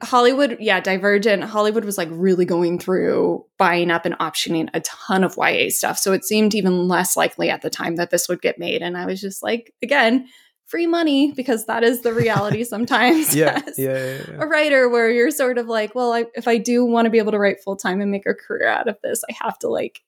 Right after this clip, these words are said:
Speaker 1: build savings, um, in order to carry me through the years, um, and not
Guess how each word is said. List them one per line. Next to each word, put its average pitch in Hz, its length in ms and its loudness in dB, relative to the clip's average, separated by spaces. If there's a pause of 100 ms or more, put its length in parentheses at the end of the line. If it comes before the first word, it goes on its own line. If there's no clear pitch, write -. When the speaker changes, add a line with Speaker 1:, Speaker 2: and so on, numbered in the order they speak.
(200)
Speaker 1:
build 196 360 2 (300)
savings, 180 760 -2 (100)
um, 180 480 0
in 208 100 0
order 202 280 2
to 202 100 2
carry 202 220 -4
me 175 140 -2
through 185 260 0
the 175 80 -2
years, 175 560 -2 (580)
um, 202 640 2 (180)
and 220 140 6
not 180 240 2